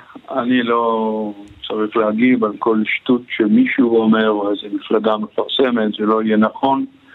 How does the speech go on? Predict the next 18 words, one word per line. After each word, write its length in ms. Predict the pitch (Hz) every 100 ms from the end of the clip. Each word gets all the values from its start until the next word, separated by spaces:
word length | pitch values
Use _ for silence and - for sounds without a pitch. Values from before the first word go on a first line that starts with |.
| - - - _ _ -
וצריך, 1080 | 120 123 123 123 123 _ - 120 123 127 127
אה, 360 | 117 117 117 117 _
יהיה 320 | 120 117 117 131
בשנים 1080 | 113 104 107 104 101 _ - - 110 120 131
הקרובות, 560 | 113 120 107 113 123 - _ - - _ _ -
בכל 300 | - 156 156
זאת, 200 | 123 110 - 131
לנסות, 720 | 117 113 107 - 113 110 -
אה, 60 | 117 110 113 - _ -
למצוא, 640 | 113 107 - 117 113 117 107 110
אה, 260 | 107 104 104 104 101 - _ _ -
פתרון 480 | 107 123 143 151 165 - - - - - - _ -
לבעיות 580 | 110 110 110 117 113 -
האלה, 520 | 120 123 135 135 135 135 - _ -
להצגה 680 | 110 101 - 107 107 120 120
הזאת 280 | 110 117 110
של 240 | - 107
הדברים. 580 | 104 95 107 107 123